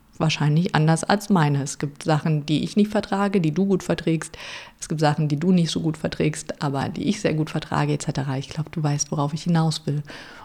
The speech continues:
Und genau das Gleiche ist auch mit Leistungsgrenzen. Vielleicht bin ich wahnsinnig gut da drin, Berge hochzuwandern und in einer Affengeschwindigkeit Höhenmeter zu schruppen. Ähm, dafür bin ich aber nicht gut im Sprint.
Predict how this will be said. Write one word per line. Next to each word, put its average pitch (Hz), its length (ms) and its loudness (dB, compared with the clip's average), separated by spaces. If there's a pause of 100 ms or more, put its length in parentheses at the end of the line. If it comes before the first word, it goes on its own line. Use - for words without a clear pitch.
(140)
Und 165 320 2
genau 165 240 4
das 156 180 0
Gleiche 156 340 0
ist - 240 -6
auch 165 160 2
mit 175 360 0
Leistungsgrenzen. - 1040 -2 (380)
Vielleicht 156 580 2
bin 180 240 2
ich 202 260 2
wahnsinnig 190 600 2
gut 208 200 -2
da 180 80 4
drin, 208 500 6
Berge 180 500 2
hochzuwandern 165 800 4
und 175 160 4
in 156 120 4
einer 156 400 2
Affengeschwindigkeit 165 1080 4 (260)
Höhenmeter 175 560 10
zu - 140 0
schruppen. 170 500 2 (500)
Ähm, 165 360 4 (240)
dafür 190 580 2
bin 185 300 4
ich - 320 0
aber 180 260 4
nicht 180 300 2
gut - 240 -2
im 190 180 4
Sprint. 143 540 0